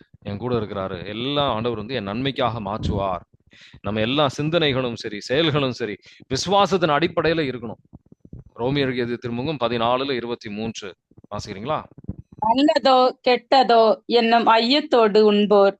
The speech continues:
Speaker 2: தண்டனை தீர்ப்பு பெற்றுவிட்டனர். ஏனெனில் அவர்கள் உறுதியான மனநிலையோடு செயல்படவில்லை. உறுதியான மனநிலையோடு செய்யப்படாததெல்லாம்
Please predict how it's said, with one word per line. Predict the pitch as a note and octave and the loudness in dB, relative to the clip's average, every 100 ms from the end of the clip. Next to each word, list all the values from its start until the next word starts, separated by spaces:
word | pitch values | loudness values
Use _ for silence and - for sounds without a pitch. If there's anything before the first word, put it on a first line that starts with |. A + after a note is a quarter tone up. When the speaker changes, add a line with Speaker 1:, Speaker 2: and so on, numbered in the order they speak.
| - | 2
Speaker 2:
தண்டனை | A3+ A3+ C4 C#4+ D4+ | 4 4 4 6 4
தீர்ப்பு | D4 A3 G3+ - G#3 G3+ | 4 2 2 4 4 4
பெற்றுவிட்டனர். | G3+ - B3 G3+ E3 F#3+ F3 F3 E3+ F#3 _ _ _ _ _ | 0 0 2 2 2 2 6 6 6 2 _ _ _ _ _
ஏனெனில் | A#3 A#3+ C4 B3+ A#3 A3 G#3+ - | 4 4 6 4 4 4 2 4
அவர்கள் | G#3 G#3+ A3 G#3+ G3+ G3 | 4 4 4 4 4 4
உறுதியான | A3 A3+ A#3 B3+ B3+ C#4 C#4+ | 4 4 4 4 4 6 4
மனநிலையோடு | A#3 G#3+ A3+ B3 B3 A#3 G#3 G3 F#3+ G3 F#3 | 4 4 4 4 4 4 4 4 4 4 2
செயல்படவில்லை. | - A3+ A3 A3 A3+ A3+ F3+ E3 E3+ E3+ E3+ _ _ _ _ - | 2 0 2 4 6 4 4 2 2 2 0 _ _ _ _ 0
உறுதியான | A#3+ C4 C#4+ C#4+ C#4+ C#4+ C#4+ | 4 4 6 4 4 4 6
மனநிலையோடு | A#3+ A3+ B3 B3+ A#3 A3 G#3 F#3+ G3+ G3 - | 4 4 4 4 6 6 4 6 4 4 0
செய்யப்படாததெல்லாம் | - A3 A#3+ C#4 C#4 A#3 G#3 G3 F3+ F#3 F#3 F3+ F3+ F3 | 0 2 4 4 4 4 6 6 4 4 4 6 4 4